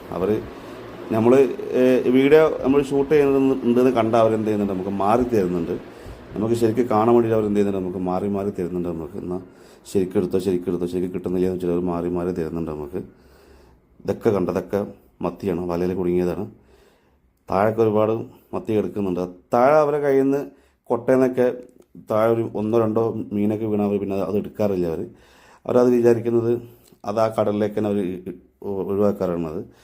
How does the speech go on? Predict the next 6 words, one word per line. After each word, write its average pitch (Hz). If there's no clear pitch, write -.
കടലിലേക്ക് 127
ഒഴിവാക്കുന്നതിന് 123
ഒരു, 107
ഒരു, 107
എന്താണ്, 104
ഒരുപാട് 110